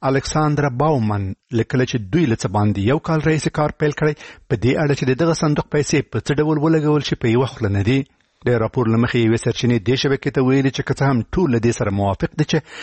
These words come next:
ساتل شوو پیسو ته باید لاس ور نه وړي، خو له ګټې یې کولی شي د افغانستان له تر ټولو بې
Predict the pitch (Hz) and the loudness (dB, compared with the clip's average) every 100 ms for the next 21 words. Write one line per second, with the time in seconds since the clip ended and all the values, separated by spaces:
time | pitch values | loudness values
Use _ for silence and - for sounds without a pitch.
0 | - - - 110 110 - 180 165 151 - | -12 -2 -2 0 -4 0 0 2 0 0
1 | 156 113 117 139 104 98 117 - 110 107 | -2 0 0 0 -2 -2 -2 -2 -2 0
2 | 98 110 156 - - - - - 113 107 | 2 2 2 0 -4 -6 -16 -4 0 0
3 | 95 170 165 156 147 147 156 - 160 147 | 0 -2 0 0 0 2 2 0 -2 -2
4 | 151 139 156 151 139 156 147 _ - 110 | -2 -2 0 2 2 2 0 _ -4 -2
5 | - 196 160 110 107 | 0 0 2 2 2